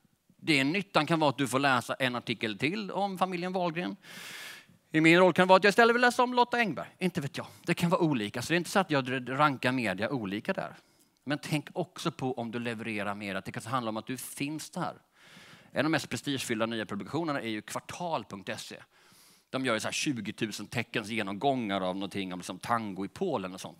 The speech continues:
Det är säkert jätterelevant. Jag läser jättelite av Kvartal.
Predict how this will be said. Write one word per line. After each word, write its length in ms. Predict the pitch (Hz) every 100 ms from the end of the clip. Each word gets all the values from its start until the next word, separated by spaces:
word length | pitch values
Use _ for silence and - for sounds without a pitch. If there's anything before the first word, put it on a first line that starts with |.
| -
Det 100 | 143
är 40 |
säkert 320 | - 110 101
jätterelevant. 680 | 131 - 107 92 170 143 - - - - -
Jag 160 | - 165
läser 300 | 202 - 131
jättelite 500 | 139 - 113 160 160
av 40 |
Kvartal. 460 | - 151 - - -